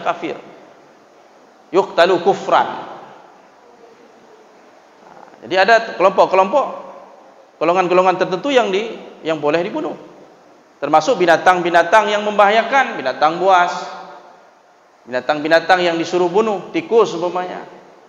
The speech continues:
kita bunuh. Tapi cara membunuhnya harus dengan ihsan. Tidak boleh disiksa tikus itu. Dibunuh dengan cara yang mempercepat kematiannya.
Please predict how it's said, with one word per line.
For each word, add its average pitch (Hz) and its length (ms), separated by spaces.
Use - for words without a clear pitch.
kita - 160
bunuh. 180 480
Tapi 143 160
cara 220 240
membunuhnya 214 640
harus 147 160
dengan 220 320
ihsan. 214 360
Tidak 147 200
boleh 214 360
disiksa 220 960
tikus 220 320
itu. 202 160
Dibunuh 185 400
dengan 208 320
cara 233 380
yang 226 180
mempercepat 233 720
kematiannya. 226 640